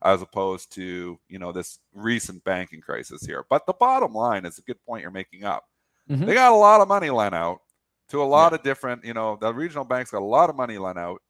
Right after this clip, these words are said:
Speaker 1: to maybe some people who are going to struggle if we go into a recession to pay them back.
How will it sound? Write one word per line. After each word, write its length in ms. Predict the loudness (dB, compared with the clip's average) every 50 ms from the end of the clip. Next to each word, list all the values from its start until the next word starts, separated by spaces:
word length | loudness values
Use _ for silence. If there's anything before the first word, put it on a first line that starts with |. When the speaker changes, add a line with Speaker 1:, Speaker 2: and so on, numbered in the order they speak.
| _ _
Speaker 1:
to 80 | -12 -12
maybe 600 | -10 -6 -4 -4 -4 -4 -4 -6 -8 -8 -10 -12 _ _ _
some 220 | -8 -6 -6 -6
people 420 | -6 -10 -12 -8 _ -6 -6 -6 -8 -10 _ _ _ _ _
who 80 | -6
are 80 | -6 -6
going 240 | -4 -4 -6 -6 -6
to 60 | -8
struggle 460 | -14 -14 -6 -2 -2 -2 0 -2 -4
if 100 | -4 -6
we 80 | -10 -10
go 160 | -8 -8 -8
into 100 | -6 -8
a 40 | -10
recession 460 | -10 -8 -4 -2 -2 -2 -2 -8 _
to 100 | -14 -12
pay 200 | -8 -6 -4 -4
them 140 | -4 -4 -2
back. 240 | -2 -2 -2 -4